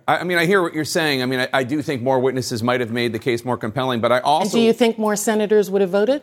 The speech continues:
Speaker 1: I don't know. And I also heard, and this is what I wanna ask you, I heard from, uh, a Democratic senator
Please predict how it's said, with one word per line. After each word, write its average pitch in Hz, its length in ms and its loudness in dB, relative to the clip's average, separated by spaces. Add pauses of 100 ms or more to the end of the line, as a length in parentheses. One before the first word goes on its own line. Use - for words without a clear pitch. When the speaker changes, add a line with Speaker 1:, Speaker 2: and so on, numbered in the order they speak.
Speaker 1:
I 143 100 0
don't 135 240 -4
know. 107 440 -2 (220)
And 131 160 0
I 135 100 0
also 156 360 0
heard, 127 300 2
and 143 100 0
this 170 100 0
is 151 60 -4
what 139 140 0
I - 20 0
wanna 120 220 0
ask 160 260 -2
you, 120 160 0
I 135 220 0
heard 123 520 0 (300)
from, 120 720 -2
uh, 113 240 2
a 113 80 -2
Democratic 123 400 0
senator 117 680 0